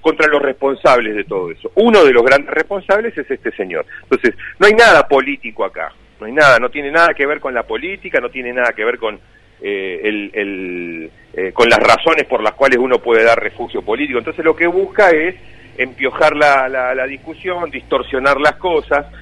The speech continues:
involucrar a estados, porque esto necesariamente lo, lo tiene que involucrar al, al, al gobierno uruguayo,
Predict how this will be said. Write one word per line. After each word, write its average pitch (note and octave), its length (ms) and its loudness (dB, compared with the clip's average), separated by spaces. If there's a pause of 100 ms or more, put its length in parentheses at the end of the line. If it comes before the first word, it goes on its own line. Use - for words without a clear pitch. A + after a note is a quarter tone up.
involucrar D3 720 2
a D3 60 8
estados, C3+ 580 4 (100)
porque C#3+ 260 -14
esto B2+ 340 -8
necesariamente D3 960 -2
lo, F#2 260 -10
lo F2+ 140 -20
tiene G#2 200 -16
que G2+ 120 -14
involucrar G2+ 600 -4 (520)
al, F#2 360 -4
al, F#2 400 -8
al G#2 160 -2
gobierno A#2 400 0
uruguayo, D3+ 640 2